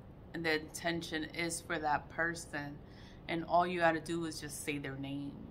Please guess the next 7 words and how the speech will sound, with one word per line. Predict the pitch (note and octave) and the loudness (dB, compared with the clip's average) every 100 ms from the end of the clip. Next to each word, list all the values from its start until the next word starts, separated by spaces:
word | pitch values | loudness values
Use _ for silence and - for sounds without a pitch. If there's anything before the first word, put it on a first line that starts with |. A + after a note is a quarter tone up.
| - | -10
Like, | - - - - | -10 -10 -14 -12
just | F3 - | -12 -8
say | E3+ | -6
their | E3 E3+ | -4 -4
name. | E3+ E3+ F3 D#3+ D#3 - - - E3+ | -4 -6 -6 -8 -8 -12 -16 -12 -8
You | E3+ | -6
know, | F3 | -4